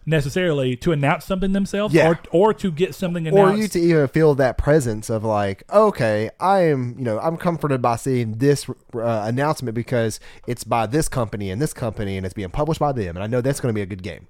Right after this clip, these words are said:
Speaker 1: Mm-hmm.
Speaker 2: So it kinda makes up that, that almost wholesome excitement you get from watching E three, uh, w-, during Sony's conference
Speaker 1: Or
Speaker 2: or,
Speaker 1: even
Speaker 2: or
Speaker 1: just
Speaker 2: even the console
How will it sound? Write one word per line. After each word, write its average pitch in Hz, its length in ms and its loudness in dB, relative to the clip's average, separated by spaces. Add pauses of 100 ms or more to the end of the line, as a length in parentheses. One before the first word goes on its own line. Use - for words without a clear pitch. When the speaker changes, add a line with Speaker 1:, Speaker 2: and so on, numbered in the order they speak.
Speaker 1:
Mm-hmm. 185 180 0
Speaker 2:
So 165 120 4
it 156 60 2
kinda 202 180 4
makes 180 220 2
up 160 160 2
that, 135 320 2
that 120 160 -2
almost 147 420 0 (160)
wholesome 185 480 4
excitement 127 540 -2
you 110 160 -4
get 98 320 -6
from 110 320 -2
watching 120 340 0
E 107 140 -8
three, 90 420 -10 (380)
uh, 107 140 2
w-, 104 180 -2 (120)
during 147 300 4
Sony's 113 320 -4
conference 90 440 -8
Speaker 1:
Or 196 120 6
Speaker 2:
or, 208 40 4
Speaker 1:
even 226 180 2
Speaker 2:
or 196 80 6
Speaker 1:
just 208 100 2
Speaker 2:
even 208 160 2
the 151 100 0
console 156 600 -2